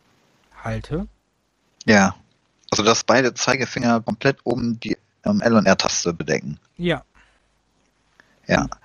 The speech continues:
Speaker 1: Und ich komm an
Speaker 2: Und dann willst du mir erzählen, dass du mit dem Daumen vom Steuerkreuz zum Stick den nicht strecken musst?
Speaker 1: Nee.
Speaker 2: Und wenn du den länger, länger so halten musst, dass du dann nicht die Krämpfe kriegst?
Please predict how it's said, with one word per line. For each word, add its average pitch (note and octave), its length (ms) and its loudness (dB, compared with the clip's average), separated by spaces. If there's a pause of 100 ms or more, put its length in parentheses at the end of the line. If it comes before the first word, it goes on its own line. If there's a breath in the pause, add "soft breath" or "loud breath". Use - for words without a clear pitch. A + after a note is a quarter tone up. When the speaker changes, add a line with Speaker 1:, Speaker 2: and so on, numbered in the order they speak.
Speaker 1:
Und D3 120 -4
ich C#3+ 100 -8
komm E3 200 0
an D3+ 100 0
Speaker 2:
Und A#2 100 2
dann E3 200 2
willst F#3 200 2
du - 60 -4
mir - 80 -2
erzählen, C3+ 420 0
dass G#2+ 120 -6
du - 60 -10
mit A2+ 140 -6
dem G#2+ 180 -2
Daumen G#2+ 380 2
vom A#2+ 240 -8
Steuerkreuz - 640 -6
zum D3 180 2
Stick - 360 -2
den A2 300 0
nicht G#2+ 140 2
strecken - 300 -4
musst? - 260 -6 (360 soft breath)
Speaker 1:
Nee. D3+ 200 -4 (100)
Speaker 2:
Und - 80 -4
wenn - 120 4
du A#2+ 100 4
den A2+ 160 4
länger, C#3 420 4
länger A#2+ 300 -4
so B2+ 160 -2
halten A#2+ 260 0
musst, G2+ 240 -4
dass G2+ 100 -8
du - 100 -10
dann G2 80 -4
nicht - 120 -6
die - 100 -12
Krämpfe - 220 -8
kriegst? - 380 -12